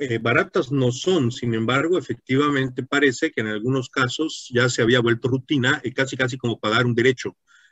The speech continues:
Este, es un derecho caro, haz de cuenta matar un borrego cimarrón, pero, este, ya se habían hecho a esa práctica. Es por eso que se decidió extender la sanción en el caso del Partido Verde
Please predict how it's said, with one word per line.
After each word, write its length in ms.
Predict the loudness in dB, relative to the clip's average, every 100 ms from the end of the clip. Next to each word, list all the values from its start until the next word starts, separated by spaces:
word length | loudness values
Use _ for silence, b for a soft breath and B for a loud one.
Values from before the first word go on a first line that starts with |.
| b
Este, 380 | -4 -4 -6 -6
es 140 | 0
un 160 | 2 4
derecho 400 | 4 2 0 2
caro, 360 | 4 4 0 -2
haz 140 | -4
de 100 | -4
cuenta 500 | -2 -2 0 0 0 0
matar 400 | -2 -2 0 2
un 160 | 2
borrego 400 | 0 0 0 0
cimarrón, 640 | 0 0 2 2 2 0 -4
pero, 500 | 0 2 2 -2 -4
este, 500 | -6 -6 -8 -6 -4
ya 140 | 0 0
se 140 | 0
habían 260 | 2 2 0
hecho 280 | -2 -4 -2
a 60 |
esa 240 | -2 -6 -2
práctica. 540 | -2 -2 -8 -8 -12 _ b b b -2
Es 200 | 0 2
por 180 | 6 6
eso 320 | 6 4 2
que 160 | 2 2
se 180 | 2 -2 0
decidió 580 | 0 0 0 0 0 0
extender 640 | -6 -6 -4 2 4 4
la 140 | 2
sanción 580 | 0 -2 -2 2 2 2
en 120 | 0
el 120 | -2 0
caso 300 | -2 0 -2
del 120 | -2
Partido 460 | -4 -4 2 4
Verde 400 | 4 2 2 -2